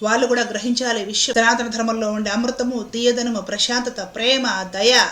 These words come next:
ఇతర ఏ మతాల్లోనూ దొరకదు. ఇక్కడ ప్రతి మనిషి, ప్రతి ప్రాణి అమృత స్వరూపము. ఇంకొక మతంలో ప్రతి ప్రాణి పాపభూయిష్టమైనదే. ఎంతో మంది సనాతన ధర్మాన్ని విడిచిపెట్టేసేసి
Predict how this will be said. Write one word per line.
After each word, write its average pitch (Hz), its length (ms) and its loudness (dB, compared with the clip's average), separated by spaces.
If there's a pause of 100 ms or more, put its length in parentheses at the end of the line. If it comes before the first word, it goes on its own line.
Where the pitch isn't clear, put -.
(400)
ఇతర 214 180 0
ఏ 214 280 0
మతాల్లోనూ 226 580 -2
దొరకదు. 202 680 -6 (200)
ఇక్కడ 262 260 4
ప్రతి 285 300 2
మనిషి, 269 280 4
ప్రతి 247 260 -2
ప్రాణి 254 320 0
అమృత 247 300 0
స్వరూపము. 214 840 -4 (360)
ఇంకొక 220 260 -2
మతంలో 208 720 -2
ప్రతి 214 260 -4
ప్రాణి 226 400 0
పాపభూయిష్టమైనదే. 196 1300 -6
ఎంతో 302 160 6
మంది 285 200 2
సనాతన 277 380 2
ధర్మాన్ని 262 400 0
విడిచిపెట్టేసేసి 247 1160 0